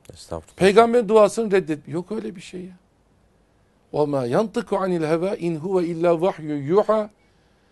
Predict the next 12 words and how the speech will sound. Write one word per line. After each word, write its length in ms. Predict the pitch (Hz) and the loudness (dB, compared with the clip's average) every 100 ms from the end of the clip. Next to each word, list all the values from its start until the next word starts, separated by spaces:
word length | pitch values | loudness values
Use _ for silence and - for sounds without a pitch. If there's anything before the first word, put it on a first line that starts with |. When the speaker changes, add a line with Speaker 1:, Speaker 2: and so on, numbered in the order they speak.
| _ _ | _ _
Speaker 2:
Onların 360 | - 156 170 185 | -8 -2 0 0
konuşmalarının 800 | 180 175 156 - 165 165 165 147 | -2 -4 -4 -6 -4 -2 -4 0
vahiy 260 | 151 170 | 0 0
oluşu 360 | 214 208 - 240 | -4 -4 -8 -12
sadece 440 | - 185 202 180 | -2 0 0 -2
Efendimizle 540 | 196 180 185 180 156 175 | -2 0 -2 -2 -2 -2
alakalı 480 | 165 165 160 160 147 | 0 0 -2 -6 -6
değildir. 380 | 214 151 120 _ _ _ _ _ _ - | -8 -8 -14 _ _ _ _ _ _ -6
Cümle 300 | 214 277 254 | -4 -2 0
peygamberler 800 | 220 208 185 185 170 165 160 156 | 2 4 4 4 4 2 2 0
Allah'ın 440 | 160 151 147 143 | -2 -2 -2 -2
kabzındadır. 800 | - 143 120 135 123 113 - - | -6 -10 -8 -10 -8 -10 -12 -20